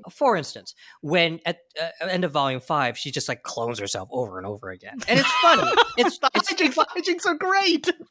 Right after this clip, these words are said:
Speaker 1: it's a really, really funny moment. But also, no one seems to react <laughs> to that. She's just like, "What the f-?"
Speaker 2: <laughs>
Speaker 1: There's, everyone's like, "Oh, wow, there's a lot of Ka-, there's, there's, there's a lot of Kamalas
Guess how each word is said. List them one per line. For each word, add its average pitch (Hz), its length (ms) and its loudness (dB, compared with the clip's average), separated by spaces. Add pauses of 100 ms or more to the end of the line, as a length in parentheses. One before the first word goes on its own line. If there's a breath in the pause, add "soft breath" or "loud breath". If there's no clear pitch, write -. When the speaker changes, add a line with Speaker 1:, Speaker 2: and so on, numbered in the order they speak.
(160)
Speaker 1:
it's 196 180 -4
a 208 100 4
really, 202 400 2
really 202 240 2
funny 160 560 -2
moment. 110 680 -6 (760 loud breath)
But 190 220 4 (280)
also, 202 580 4
no 175 180 0
one 254 160 2
seems 220 260 -2
to 185 80 0
react 107 560 -6
<laughs> - 80 -2
to 233 100 2
that. 254 300 2 (120)
She's - 240 0
just 202 140 0
like, 170 140 2
"What 233 160 2
the - 80 2
f-?" - 240 0 (200)
Speaker 2:
<laughs> - 60 -10
Speaker 1:
There's, 254 160 4
everyone's 277 340 6
like, 254 200 4 (240 loud breath)
"Oh, 320 180 8
wow, 254 320 4
there's 180 140 -4
a 185 40 -4
lot 240 200 2
of - 80 -4
Ka-, 180 280 -4
there's, 190 220 0
there's, 202 280 0
there's 190 160 2
a 202 40 4
lot 254 140 2
of 339 60 -2
Kamalas 247 220 6